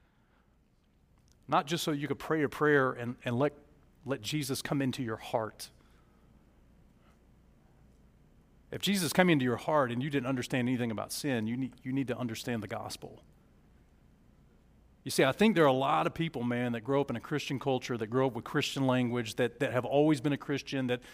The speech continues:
that have always known some things, and they've never settled the issue of their sin before a holy God. And the truth is, they're living life on borrowed time because they've never opened their mouth and confessed, "I'm a sinner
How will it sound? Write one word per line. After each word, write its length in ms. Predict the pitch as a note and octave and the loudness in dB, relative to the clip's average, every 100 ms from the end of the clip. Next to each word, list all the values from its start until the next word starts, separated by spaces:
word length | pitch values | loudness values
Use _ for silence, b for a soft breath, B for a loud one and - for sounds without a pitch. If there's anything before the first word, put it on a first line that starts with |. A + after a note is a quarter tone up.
| B - | B 0
that 120 | C3+ | 2
have 120 | C3+ | 2
always 380 | C#3+ D#3+ E3 C3 | 2 4 4 4
known 240 | C#3+ C#3+ | 0 0
some 160 | - C3 | -2 -6
things, 320 | C#3 C3 B2 | -4 -4 -4
and 100 | B2 | -4
they've 160 | B2+ A#2+ | -4 -2
never 420 | C3 E3 F#3 F#3 | 4 4 4 0
settled 460 | - F3+ F3 E3+ | 0 -2 0 0
the 240 | C#3 C3+ D#3 | -2 -2 -2
issue 380 | D#3+ - D#3 D3+ | -2 -4 -4 -6
of 160 | A#2 | -6
their 260 | B2+ D3 C#3+ | -2 -2 -2
sin 540 | - - B2+ G#2 G2 b b b b b _ | -6 -6 -6 -6 -10 b b b b b _
before 220 | - C#3+ | -2 2
a 60 | A2+ | 2
holy 240 | A2+ A#2 | 2 -2
God. 380 | A2+ G2+ F#2 - - _ b b b b b b b b b b _ _ _ - | -2 -4 -4 -12 -20 _ b b b b b b b b b b _ _ _ -18
And 80 | - | -12
the 60 | A2+ | 0
truth 340 | - G#3+ - | 4 4 4
is, 480 | A#2+ G2 A2 A2+ - - _ _ - | 0 0 -4 -6 -12 -18 _ _ -10
they're 120 | B2 A2 | -6 2
living 260 | C#3 D3+ | 4 4
life 300 | C#3 C#3+ C#3+ | 6 4 4
on 80 | B2 | 0
borrowed 320 | B2+ C3 B2+ | 2 2 0
time 340 | B2 G2 A2 D3+ - b b b b b b b _ _ _ _ | -2 -2 -4 -6 -16 b b b b b b b _ _ _ _
because 240 | B2 C#3+ B2 | -8 -6 -4
they've 160 | B2 | -4
never 500 | C3 C#3+ F#3+ G3 A3 | 0 6 8 8 6
opened 320 | G3+ G#3 G3+ F3 | 6 4 4 2
their 120 | D#3+ | 2
mouth 340 | D3+ D3 D3 | 2 2 0
and 100 | C#3 | -4
confessed, 560 | A#2+ B2 C3+ A2+ G2 - | -6 -8 -6 -6 -8 -10
"I'm 140 | B2 B2 | -8 -6
a 60 | |
sinner 500 | G#2+ - C#3+ C#3+ C3+ | -8 -6 -4 -4 -6